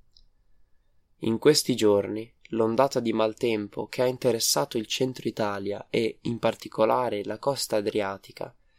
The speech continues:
sta provocando gravissimi danni materiali e sta mettendo a rischio la stagione turistica. Esteri. Chernobyl,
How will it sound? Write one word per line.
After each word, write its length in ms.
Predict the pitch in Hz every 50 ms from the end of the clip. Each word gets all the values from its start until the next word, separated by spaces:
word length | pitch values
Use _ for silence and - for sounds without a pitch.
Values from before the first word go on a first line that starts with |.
| _ _ _ - -
sta 200 | - - - 135
provocando 640 | - 139 143 135 143 143 - 139 127 120 113 110 107
gravissimi 640 | 107 120 120 120 139 156 - - - 135 123 117
danni 340 | 113 123 127 135 135 120 113
materiali 800 | 107 107 107 - - 110 110 107 107 110 113 120 123 131 135 143 - - -
e 120 | - 135
sta 200 | - - - 147
mettendo 500 | 147 147 151 - - - 143 127 113 110
a 40 | 110
rischio 480 | 110 117 95 - - - - - 151
la 100 | 143 143
stagione 480 | - - - - 139 123 120 113 120 120
turistica. 800 | - - 127 117 101 98 - - - - - - - 101 104 - - - - - - - - - - - - - - - - - - - - - - - - - - - - - - - - - - _ _ _ - - - - - - _ _ - - - _ - _ _ - _ - - _ - - _ - - - _ _ _ _ _ - - - _ _ _ _ _ - - - - _ - _ _ - - - -
Esteri. 640 | - 117 107 101 - - - 117 113 104 107 107 - - _ _ _ _ _ _ _ _ _ - - - -
Chernobyl, 800 | - - 131 117 107 104 107 104 101 98 104 104 104 101 -